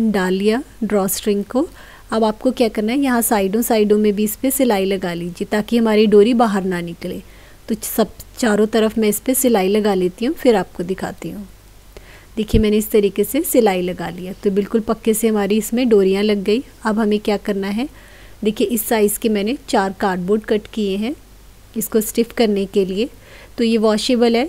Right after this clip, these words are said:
जब भी आपको wash करना हो cardboard को आप remove कर सकते हैं। Cardboard का size आपको pocket के size का रखना है कि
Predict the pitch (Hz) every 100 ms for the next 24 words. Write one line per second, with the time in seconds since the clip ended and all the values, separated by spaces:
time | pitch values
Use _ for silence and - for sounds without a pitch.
0 | 262 226 190 214 214 - 202 190 196 -
1 | 220 208 214 226 214 185 175 196 - 214
2 | 202 208 196 175 180 208 202 208 202 214
3 | 240 - - 196 196 202 220 247 233 220
4 | 208 214 214 - 226 202 - 202 - 214
5 | 208 190 190 220 208 208 202 240 - -